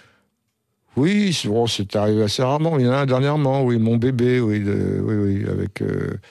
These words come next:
Sandrine Kiberlin, qui est une actrice que j'admire beaucoup et que, une femme que j'adore. Mais oui, j'ai été, oui, sans qu'on me dise quoi que ce soit, ça a été, ouais, je trouve pas ça très élégant. Parce que je comprends qu'on puisse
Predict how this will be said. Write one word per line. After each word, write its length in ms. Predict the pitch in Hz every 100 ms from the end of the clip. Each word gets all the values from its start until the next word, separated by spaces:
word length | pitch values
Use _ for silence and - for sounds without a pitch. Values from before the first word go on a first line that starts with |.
| _
Sandrine 380 | - 95 101 104
Kiberlin, 440 | - 92 98 117
qui 100 | 101
est 20 |
une 100 | 101
actrice 360 | 87 87 110 92
que 120 | -
j'admire 440 | 90 87 95 98 90 87
beaucoup 560 | 90 98 92 107 110 107
et 80 |
que, 180 | 92 - - - - - - -
une 100 | 98
femme 240 | - 98
que 120 | 104 87
j'adore. 420 | 92 104 156 151 - - - _ _
Mais 80 | 110
oui, 200 | 120 143
j'ai 140 | 123
été, 260 | 120 113 123
oui, 160 | 120 135
sans 160 | 156
qu'on 160 | 127 127
me 540 | 127 123 123 120 117
dise 160 | 110 117
quoi 160 | -
que 80 | 107
ce 100 | -
soit, 300 | 104 - 120
ça 100 | -
a 40 | 107
été, 460 | 104 104 101 98
ouais, 420 | 101 101 101 101 104
je 160 | -
trouve 180 | - 101
pas 160 | - 98
ça 160 | 107
très 400 | 101 - 95 92
élégant. 300 | 92 107 156 - - -
Parce 80 | -
que 140 | - 110
je 100 | -
comprends 320 | 117 147 185
qu'on 120 | 127
puisse 220 | 110 113